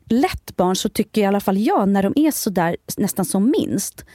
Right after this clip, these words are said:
då är de som lättast, för det är så otroligt basalt. Sen är det såklart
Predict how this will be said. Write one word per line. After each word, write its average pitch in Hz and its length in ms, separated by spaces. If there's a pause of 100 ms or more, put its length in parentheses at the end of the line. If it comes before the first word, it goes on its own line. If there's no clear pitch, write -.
då 285 240
är 320 180
de 254 120
som 202 200
lättast, - 580
för - 80
det 202 60
är - 20
så - 120
otroligt 180 580
basalt. - 1000 (520)
Sen 277 240
är 277 40
det 247 80
såklart 180 320